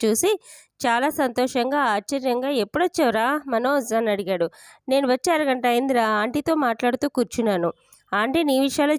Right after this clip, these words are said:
చెప్తూ ఉన్నారు." "అమ్మా, మనోజ్కి స్నాక్స్ పెట్టావా? కొంచెం కాఫీ తీసుకురమ్మా" అని హడావుడి చేస్తున్నాడు హరి. "ఒరే, ఒరే, అన్నీ అయిపోయారా? ఆంటీ నాకు టిఫిన్ పెట్టారు, కాఫీ ఇచ్చారు"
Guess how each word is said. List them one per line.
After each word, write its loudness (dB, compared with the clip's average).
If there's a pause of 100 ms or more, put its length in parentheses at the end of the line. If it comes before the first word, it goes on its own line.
చెప్తూ 2
ఉన్నారు." 2 (480)
"అమ్మా, 2
మనోజ్కి 2
స్నాక్స్ -2
పెట్టావా? 0
కొంచెం -2
కాఫీ 0
తీసుకురమ్మా" 0 (100)
అని 2
హడావుడి 0
చేస్తున్నాడు 0
హరి. 2 (460)
"ఒరే, 4
ఒరే, 2
అన్నీ 0
అయిపోయారా? 2
ఆంటీ 0
నాకు 0
టిఫిన్ -2
పెట్టారు, 2
కాఫీ 0
ఇచ్చారు" 0